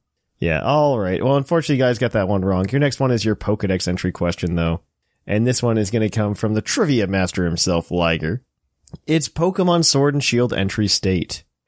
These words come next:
Yes, the, yes, both. They are so good. <laughs> So, that's in parentheses <laughs> by the man who puts together the trivia document.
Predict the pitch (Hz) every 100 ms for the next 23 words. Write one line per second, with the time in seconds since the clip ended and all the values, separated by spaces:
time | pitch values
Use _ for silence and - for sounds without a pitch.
0 | _ _ 113 131 127 - 131 110 127 117
1 | _ - - - - 127 113 113 139 135
2 | 101 - - 110 127 123 123 - 139 131
3 | 135 117 98 82 - - 98 - - _
4 | _ _ 117 110 135 135 147 139 139 -
5 | - - 139 - - 139 104 113 107 101
6 | - 92 92 - - - 185 127 147 208
7 | 196 - 202 - 175 180 - _ _ _
8 | - 127 113 110 113 113 117 - 110 107
9 | 104 101 110 98 92 92 92 95 95